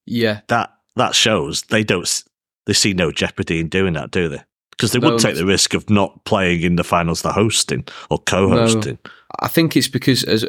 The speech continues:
Speaker 1: I think it's as well that, um, obviously, uh, there's England, Scotland, Wales, um, Republic of Ireland and Northern Ireland. Um, so there's the five, five nations, and uefa will only give two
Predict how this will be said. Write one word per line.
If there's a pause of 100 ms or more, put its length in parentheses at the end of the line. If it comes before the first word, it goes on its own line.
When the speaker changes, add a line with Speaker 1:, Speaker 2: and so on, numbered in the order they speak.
(100)
Speaker 1:
I
think
it's
as
well
that, (380)
um,
obviously,
uh, (300)
there's (220)
England,
Scotland, (100)
Wales, (560)
um, (500)
Republic
of
Ireland
and
Northern
Ireland. (440)
Um,
so
there's
the
five,
five
nations,
and (380)
uefa
will
only
give
two